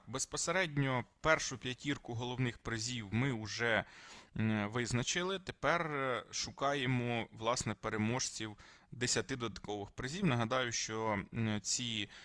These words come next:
переможці отримують по сто кубометрів газу на свій рахунок. Шукаємо порядковий номер, е, одинадцять тисяч п'ятсот двадцять один. Шукаємо одинадцять тисяч п'ятсот двадцять один,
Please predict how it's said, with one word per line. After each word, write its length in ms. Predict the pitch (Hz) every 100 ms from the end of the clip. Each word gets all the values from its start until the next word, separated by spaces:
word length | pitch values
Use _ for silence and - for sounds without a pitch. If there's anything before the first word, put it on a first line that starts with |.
| -
переможці 520 | - 113 135 190 - 127
отримують 480 | - 151 160 131
по 420 | - - 151 170 156
сто 680 | - - - 127 131 120 - _
кубометрів 600 | - 104 104 113 113 101
газу 320 | 101 95 113
на 260 | 117 107 110
свій 260 | - 104 101
рахунок. 540 | 92 - - - - - - - - - -
Шукаємо 480 | - 131 139 110
порядковий 500 | 101 139 165 - 127
номер, 360 | 135 143 117 - -
е, 360 | 113 123 113 110
одинадцять 480 | 117 131 139 - 120
тисяч 300 | 139 - 113
п'ятсот 420 | - 117 - 120
двадцять 420 | 107 110 - 104
один. 360 | 117 139 202 202 - _ - _ _ _ _ _ _ _ _ _ - - - _ - _ _ -
Шукаємо 640 | - - - 113 101 92 -
одинадцять 520 | 107 113 113 - -
тисяч 300 | 170 135 117
п'ятсот 680 | - 113 127 - 123 110 92
двадцять 540 | 101 90 - 90 -
один, 500 | - 127 170 208